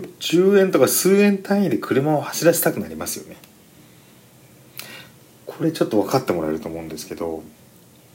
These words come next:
で、じゃあ、まあ、そこの走る距離の消費する金額とか、そういったことも、まあ、考えますよ。考えますけど、ただ、まあ、それも含めて一番安いのをやりたいくなります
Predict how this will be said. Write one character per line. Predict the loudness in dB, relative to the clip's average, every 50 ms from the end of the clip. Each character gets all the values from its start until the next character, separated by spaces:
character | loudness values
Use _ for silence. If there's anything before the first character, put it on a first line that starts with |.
| -20 -20 -20 -20 -20 -20 -20 -18 -18 -18 -20 -20 -20 -20 -20 -16 -6 -2
で、 | 0 2 2 4
じ | 4 6
ゃ | 6
あ、 | 6
ま | 6 4 2
あ、 | 4
そ | 4 4 4
こ | 6 6 4
の | 6 6 6
走 | 4 4 6 6 6
る | 6 6 4
距 | 6 4 4
離 | 4 4 0
の | 0 0 2 2 2 2 2 2 0 -2 -4
消 | -2 2 2 2 2
費 | 2 -2 -2
す | 0 0
る | 2 2 2 0
金 | 0 -2 0 2 2
額 | 2 0 -2 -2
と | -2 -2
か、 | 0 4 4 4 4 4 2
そ | 2 0 0
う |
い | 2
っ | 2
た | 2 2
こ | 2 2
と | 0 0
も、 | 2 4 4 6 6 4 2 2
ま | 4 4 4 4 0 -6 -18 -20 -20 -20 -20 -20 -10 -2
あ、 | 2
考 | 4 4 4
え | 4 2
ま | 0 0
す | -2 -2
よ。 | -6 -4
考 | 0 0
え | 2 4 4 6
ま | 6 6 4 4
す | 4 0
け | 2 2
ど、 | 4 6 6 6 4 2 -2 -8 -16 -14 -12 -10 -10 -10 -10 -12 -6 0
た | 2 4
だ、 | 4 4 4 4
ま | 2 2 0
あ、 |
そ | 2 4 4
れ | 6 6
も | 6 4 4
含 | 4 2 2 2 2 4
め | 4
て | 4 2
一 | 0 0 -4 -6
番 | -4 -4 -4 -6
安 | -8 -10 -6 -2 4 6 8 8 10 8 8
い | 6
の | 6 4
を | 4 4
や | 4 4
り | 4 4
た | 4 2 2 2
い | 2 0 -2 -4 -6 -12 -14 -16 -20 -20 -16
く | -8 -4 -4 -2
な | -2 -2 -2 -2
り | -2 -4
ま | -4 -4 -6
す | -6 -8 -10 -12 -14